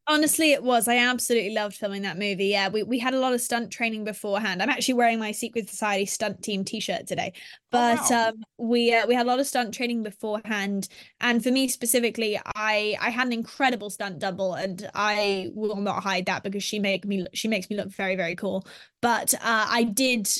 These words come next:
Speaker 1: the ones that you see that are my face very clearly are very much me. That there wasn't the C G I of my face being put on somebody. Like, there's, uh, a shot at the bottom of the pool. I did one of those shots as, like, there's me at the bottom of the pool. There's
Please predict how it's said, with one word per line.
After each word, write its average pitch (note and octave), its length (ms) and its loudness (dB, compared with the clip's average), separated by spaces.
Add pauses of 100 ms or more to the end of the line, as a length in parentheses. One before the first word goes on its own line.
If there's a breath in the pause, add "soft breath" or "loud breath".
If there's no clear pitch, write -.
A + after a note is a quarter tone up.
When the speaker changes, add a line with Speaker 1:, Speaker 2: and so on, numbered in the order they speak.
(140)
Speaker 1:
the A#3+ 160 4
ones B3+ 380 4
that B3 120 0
you A#3+ 120 0
see A#3+ 280 0
that G#3+ 140 -2
are A3 260 -2 (120)
my G#3 320 -2
face A#3 440 2
very G#3 240 2
clearly A3 300 4
are G3 100 -2
very G3+ 200 -2
much G3+ 300 -6
me. G3+ 260 0
That G3+ 160 0
there G3+ 100 2
wasn't G3+ 280 -2
the G#3 80 -2
C G#3 200 2
G G3 180 0
I F#3+ 160 2
of F#3 140 -2
my G3 160 0
face G3 280 0
being G3+ 240 -4
put G3 180 -4
on G#3+ 120 -2
somebody. A3+ 400 4
Like, G3+ 200 0 (400 loud breath)
there's, A3+ 360 4 (120)
uh, A3 320 0
a A3 60 2
shot B3+ 460 2
at A3+ 160 -2
the A3+ 60 -2
bottom A#3 280 0
of G#3 60 -4
the G3+ 80 -4
pool. B3+ 460 2
I G#3 260 0
did G3+ 220 -4
one G#3+ 120 -4
of G#3 60 -4
those G#3 160 -2
shots - 320 -4
as, G3+ 100 -6
like, F#3 180 -4
there's F#3+ 160 -4
me G3 200 2
at - 80 -4
the G3+ 40 0
bottom G3+ 280 0
of G3 60 0
the G3 60 -2
pool. G#3 340 4
There's F#3 280 0